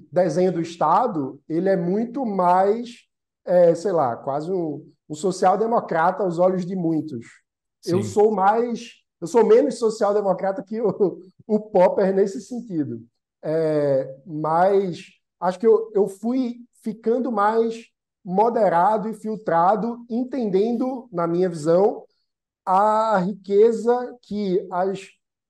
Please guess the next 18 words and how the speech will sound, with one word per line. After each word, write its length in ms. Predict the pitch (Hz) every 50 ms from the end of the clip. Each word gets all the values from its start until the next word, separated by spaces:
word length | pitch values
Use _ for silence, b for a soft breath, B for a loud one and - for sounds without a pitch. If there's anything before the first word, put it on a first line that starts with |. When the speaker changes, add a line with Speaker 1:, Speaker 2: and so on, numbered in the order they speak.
| _ _ _ _ _ _ _
Speaker 1:
pluralidades 1160 | - 220 214 214 220 233 240 226 165 185 185 226 269 285 277 285 269 240 - - - - _ _
que 80 | - 233
existem 480 | 214 175 180 208 190 - 220 196 185
dentro 260 | 170 202 262 262 277 226
do 100 | 240 240
liberalismo 800 | 226 190 175 202 208 202 180 160 170 202 226 226 262 254 214 -
oferecem 920 | 220 - - 269 220 185 175 185 196 220 226 - - 254 247 277 254 - - -
pra 420 | 202 190 185 190 208 226 269 -
a 100 | - 190
reflexão 600 | 190 202 190 - 196 202 196 - - - 180 175 190
liberal 540 | 208 208 185 208 190 160 165 165 170 185 190
na 100 | 214 233
prática. 560 | - 196 175 151 139 143 - - 127 113 110 _ _ _ _ _ _ _
Então, 520 | - 175 175 190 190 233 - - - - - _
hoje 560 | - 175 190 233 262 214 190 240 240 254 247 240
eu 140 | 233 202 220
consigo 520 | 220 - 214 202 - - 214 214 196 226 196
reconhecer, 920 | 202 214 208 226 208 202 196 185 - - - 170 170 175 180 190 202 415